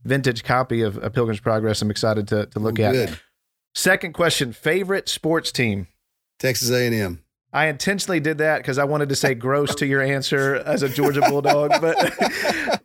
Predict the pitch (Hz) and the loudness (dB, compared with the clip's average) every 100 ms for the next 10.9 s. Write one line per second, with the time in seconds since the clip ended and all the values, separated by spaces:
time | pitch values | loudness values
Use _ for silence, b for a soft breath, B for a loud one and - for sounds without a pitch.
0 | - 226 156 175 185 175 147 170 151 165 | -6 -2 0 2 2 0 0 0 2 0
1 | 165 165 165 135 160 175 147 - 139 151 | 0 0 -2 -2 0 2 0 -2 -2 -2
2 | - 156 160 151 143 147 143 143 139 135 | 0 0 2 2 0 0 2 2 2 0
3 | 143 139 127 147 143 143 135 143 127 123 | -2 -2 -2 -2 0 0 2 0 0 -2
4 | 131 - 135 135 131 - - 131 143 143 | -2 0 0 0 -2 -2 0 2 4 2
5 | 156 156 127 120 127 131 123 120 120 127 | 2 2 2 2 0 0 0 0 0 -2
6 | 110 131 123 123 131 135 - 131 123 - | -2 -2 0 0 -2 -4 -4 -2 -2 -2
7 | 131 117 107 92 - - 120 139 127 127 | -2 0 -2 -4 -10 -6 0 0 0 0
8 | 156 160 123 120 110 104 101 98 110 117 | 0 0 0 0 0 0 -2 -2 -2 -2
9 | 98 - 123 127 143 135 127 151 143 110 | -4 -4 -4 -2 0 0 0 0 0 0
10 | 101 - 117 107 135 127 127 131 127 | -4 -4 -2 0 0 0 0 -2 -2